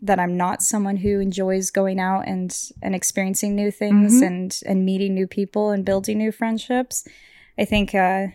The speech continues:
Speaker 1: that is a form of play in itself, and it's, it's kind of an exhausting play for me
Speaker 2: Yeah.
Speaker 1: sometimes. I think it just depends on where you're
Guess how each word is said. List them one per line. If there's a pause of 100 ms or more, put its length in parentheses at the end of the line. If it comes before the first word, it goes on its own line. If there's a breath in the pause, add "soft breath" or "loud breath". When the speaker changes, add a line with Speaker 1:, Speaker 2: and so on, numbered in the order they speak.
(200)
Speaker 1:
that
is
a
form
of
play
in
itself,
and
it's,
it's
kind
of
an
exhausting
play
for
me
Speaker 2:
Yeah.
Speaker 1:
sometimes.
I
think
it
just
depends
on
where
you're